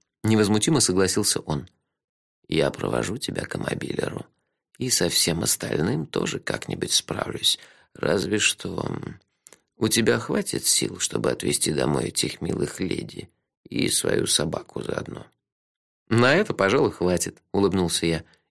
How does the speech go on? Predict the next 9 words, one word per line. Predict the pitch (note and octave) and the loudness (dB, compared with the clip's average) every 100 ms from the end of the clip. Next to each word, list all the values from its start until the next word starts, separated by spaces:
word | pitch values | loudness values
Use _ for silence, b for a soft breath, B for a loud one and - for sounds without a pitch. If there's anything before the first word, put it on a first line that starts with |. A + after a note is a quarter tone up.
| _ | _
и | F#3+ | 2
подмигнул | G3 G2+ G2 A2+ B2+ | 2 2 2 2 2
сестричкам. | F3 - - - D2+ - _ _ _ _ | 0 0 -2 -2 -8 -10 _ _ _ _
«Хотите | D3 D#3+ F#3 G2+ | 0 2 2 2
домой, | G2 F2+ | 2 2
девочки?» | E2 F2 - - _ _ _ _ _ - | 2 0 -4 -12 _ _ _ _ _ 4
Они | D3+ G#3+ G#3+ | 6 6 6
энергично | D#3 D3 E3+ D#3 C3 | 6 4 2 4 4
закивали. | A2+ A2+ G2 F2 | 4 2 4 2